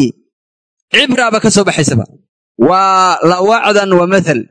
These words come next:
wacdi iyo mathal iyo tusaale cajiiba iyo cibraaba ku suganba. Li'anna qaadiga hadduu shaqadiisii ka gaabiyana waa manquus. Hadduu shaqadiisii guto u dhabar adeegana waa thiqal, culays baa saaran marka ayadaa wey.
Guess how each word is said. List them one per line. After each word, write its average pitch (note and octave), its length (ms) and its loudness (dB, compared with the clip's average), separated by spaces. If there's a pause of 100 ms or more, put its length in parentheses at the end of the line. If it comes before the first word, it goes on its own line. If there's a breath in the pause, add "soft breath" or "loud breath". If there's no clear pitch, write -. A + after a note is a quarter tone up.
(340)
wacdi F3 380 -2
iyo F3 120 0
mathal E3 260 -2
iyo D3 140 0
tusaale D#3+ 420 -2
cajiiba D3+ 600 0
iyo D3+ 180 2
cibraaba F#3 400 0
ku D#3+ 120 -2
suganba. G#2+ 420 -4 (800)
Li'anna A3+ 460 0
qaadiga G3 580 -2 (560)
hadduu F3+ 220 0
shaqadiisii G#3+ 580 0
ka G3+ 120 2
gaabiyana F#3 500 -2
waa D#3 180 0
manquus. C#3+ 460 0 (1300)
Hadduu G3+ 240 -2
shaqadiisii A#3 640 -2
guto F3+ 360 -4
u A#3 80 2
dhabar G#3+ 240 0
adeegana G#3 420 0 (580)
waa D3 200 0
thiqal, E3+ 400 -4 (140)
culays D#3+ 320 0
baa D3 140 -2
saaran B2+ 320 -2
marka B2+ 200 -2
ayadaa A2 260 0
wey. G2+ 140 -4